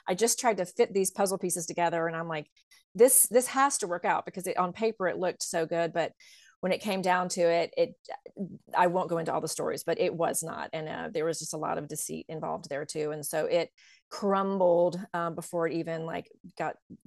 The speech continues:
really built too high. But I had three little babies and, um, I had three kids within two years, twins and one. And, um, a lot of things happened back to back. But anyway,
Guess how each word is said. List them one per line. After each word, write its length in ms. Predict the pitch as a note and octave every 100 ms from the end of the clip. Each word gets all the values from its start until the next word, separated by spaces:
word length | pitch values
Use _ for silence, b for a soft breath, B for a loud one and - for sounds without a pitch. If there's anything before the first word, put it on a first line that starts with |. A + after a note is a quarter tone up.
| -
really 300 | G3 E3+ E3
built 280 | D#3 E3 -
too 120 | F3+
high. 160 | D#3 D3+
But 120 | E3
I 40 |
had 160 | F3 E3
three 180 | F3 F3+
little 180 | E3+ E3
babies 580 | F3 E3+ D#3+ E3 - - _ b b _
and, 400 | F3 F3 E3+ E3
um, 400 | E3+ E3 D#3+ D#3+ -
I 60 |
had 140 | E3 D#3 -
three 220 | F3+ F3+
kids 240 | F#3 E3
within 220 | D#3+ D#3+ D#3
two 160 | E3
years, 260 | D3+ D#3 D#3
twins 300 | - D#3 D#3
and 120 | D#3
one. 300 | D#3 D#3 D#3 B B B B -
And, 380 | F3 E3+ E3 D#3+
um, 520 | E3+ D#3+ D#3 D#3 D#3 - -
a 60 |
lot 180 | F#3 F3+
of 60 | F3
things 340 | E3+ D#3+ - - _ _
happened 340 | F3 E3+ E3+ E3
back 180 | E3
to 80 | -
back. 240 | E3+ D#3 -
But 220 | E3 -
anyway, 440 | G3+ G3 E3 D3